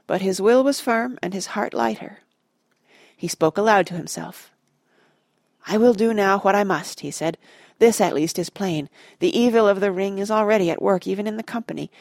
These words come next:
and the ring must leave them before it does more harm. I will go alone.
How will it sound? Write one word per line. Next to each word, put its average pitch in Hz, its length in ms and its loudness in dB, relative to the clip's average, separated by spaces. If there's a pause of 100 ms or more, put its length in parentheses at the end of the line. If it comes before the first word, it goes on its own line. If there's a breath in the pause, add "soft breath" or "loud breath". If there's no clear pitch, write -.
(220 loud breath)
and 202 120 -2
the 214 120 4
ring 214 240 0
must 220 180 -2
leave 214 280 -2
them 143 160 -4
before 208 280 -2
it 214 60 -6
does 233 220 0
more 247 220 0
harm. - 400 -12 (440)
I 185 120 -2
will 202 100 2
go 190 160 4
alone. 180 400 0